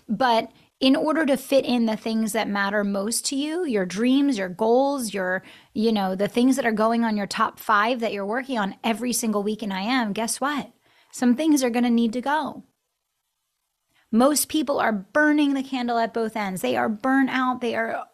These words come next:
exhausted, they are overwhelmed. And that's exactly what we don't want happening to you.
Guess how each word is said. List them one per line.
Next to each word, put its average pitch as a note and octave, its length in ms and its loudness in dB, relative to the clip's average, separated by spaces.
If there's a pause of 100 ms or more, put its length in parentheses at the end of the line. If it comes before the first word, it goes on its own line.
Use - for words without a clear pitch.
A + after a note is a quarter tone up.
exhausted, B3+ 720 0
they A3 120 0
are G3+ 280 -4
overwhelmed. A#3 640 0 (460)
And B3+ 160 2
that's C4+ 180 0
exactly A#3 520 0
what A3 160 0
we G#3+ 120 -2
don't A3 420 -2
want G#3 200 -4
happening G3 500 -8
to - 160 -8
you. B3 380 -6